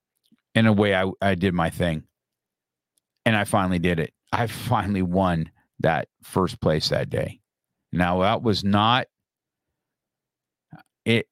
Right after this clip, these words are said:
it was so, such a goal for me to have that, that trophy. That's one of the only trophies I have in my office is, is that one. Uh, I, I have one or two, and that, that was one of 'em.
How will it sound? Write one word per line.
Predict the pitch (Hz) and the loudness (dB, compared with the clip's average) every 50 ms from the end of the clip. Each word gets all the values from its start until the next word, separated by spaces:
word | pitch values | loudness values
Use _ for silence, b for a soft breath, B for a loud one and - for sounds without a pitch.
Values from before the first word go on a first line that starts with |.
| _ - - | _ -16 -6
it | - 123 127 117 | 0 0 2 4
was | 113 110 - | 2 2 2
so, | - - - - 135 139 147 156 156 - - | 2 0 2 2 4 4 4 2 2 0 -2
such | 123 - - - 139 139 139 - | -2 -4 0 2 0 0 0 -2
a | 160 139 | -4 -4
goal | 110 92 107 110 113 120 123 120 - | -4 -2 0 0 2 2 0 -2 -4
for | - 113 104 | -4 -2 0
me | 104 104 101 98 | 0 2 0 0
to | 87 87 | 0 -2
have | - - - - 76 85 85 80 87 87 82 - | -6 -6 -10 -6 -4 -4 -2 -2 -4 -6 -6 -10
that, | - - - - _ _ | -8 -8 -8 -8 _ _
that | - 85 90 87 76 | -6 -4 -4 -4 -4
trophy. | - - - 104 95 90 - 98 | -8 -6 -4 -2 -2 -2 0 0
That's | 98 104 - - | 0 0 0 -4
one | 98 110 120 127 135 | -4 0 0 2 2
of | 127 | 4
the | 113 | 2
only | 110 98 123 143 156 151 | 2 2 2 0 0 -2
trophies | - - 123 117 117 104 98 | 0 0 0 0 -2 -2 -2
I | 95 | -2
have | 87 95 92 87 | -2 -2 -4 -6
in | 92 | -6
my | 82 80 78 71 | -6 -6 -6 -6
office | 65 71 - - 52 - - - - b b b b b b b b b b b b b b b _ - | -8 -10 -12 -14 -14 -12 -12 -12 -14 b b b b b b b b b b b b b b b _ -4
is, | 101 95 87 78 - - | -2 0 0 0 -2 -4
is | - 101 92 85 - | -2 -2 -2 0 0
that | 80 76 - - | -2 -4 -4 -8
one. | 62 62 - _ _ _ _ _ _ _ _ _ _ _ _ _ _ _ - _ _ - | -14 -18 -18 _ _ _ _ _ _ _ _ _ _ _ _ _ _ _ -20 _ _ -16
Uh, | 90 - - - | -14 -14 -12 -8
I, | 98 101 98 - | -6 -6 -6 -4
I | - 92 | -4 -2
have | 98 101 92 95 | 0 0 0 0
one | 101 107 113 | 0 0 2
or | 107 95 | 0 0
two, | - - 101 87 85 | -2 -2 -2 0 0
and | 85 85 | 0 -2
that, | 85 69 - - | -2 -4 -4 -2
that | - 90 82 | -2 -2 0
was | 85 85 - | -2 -4 -6
one | 78 76 69 | -6 -6 -8
of | 71 67 | -8 -10
'em. | - - | -14 -16